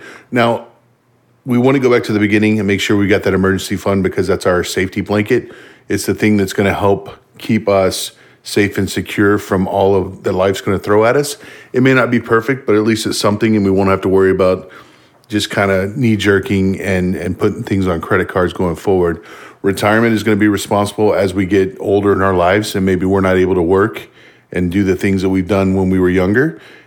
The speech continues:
Then it will take care of those, those later years beyond, say, fifty-nine and a half, the way it's set up now. It could, could get pushed out further, depending now that we're living longer and such, or you may decide that you need to work longer.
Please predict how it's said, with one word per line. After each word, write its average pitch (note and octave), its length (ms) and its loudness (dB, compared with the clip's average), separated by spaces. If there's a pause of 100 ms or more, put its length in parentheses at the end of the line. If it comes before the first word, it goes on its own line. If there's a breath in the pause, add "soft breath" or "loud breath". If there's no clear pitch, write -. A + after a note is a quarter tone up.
(140 loud breath)
Then G2 120 0
it G2+ 60 2
will F2+ 160 0
take - 260 -2
care G2 260 2
of F2+ 120 -2
those, F2+ 480 0 (120)
those G2 240 0
later A2 360 2
years F2 400 0 (480 soft breath)
beyond, G2+ 480 0
say, F#2+ 180 0
fifty-nine F#2+ 480 0
and F2 140 0
a D#2+ 60 0
half, F#2 380 0
the - 80 0
way F2 140 2
it's F2 140 -4
set F#2+ 160 2
up E2+ 120 -2
now. F2 280 0
It F#2 100 -6
could, F2 220 -4 (220)
could F2+ 180 -4
get E2+ 160 -4
pushed G2 240 -2
out F2 100 0
further, F#2+ 480 0 (320 loud breath)
depending F2 540 -2
now F#2+ 160 0
that F2+ 60 0
we're F2 120 -2
living F2 300 -2
longer E2+ 360 -2
and E2+ 140 -4
such, F2 260 -2
or E2 80 -2
you E2+ 140 -2
may F2 160 0
decide E2 380 -2
that E2 200 -8
you F#2+ 80 -2
need F2 180 -4
to E2 80 -2
work E2+ 280 -2
longer. F2 460 -4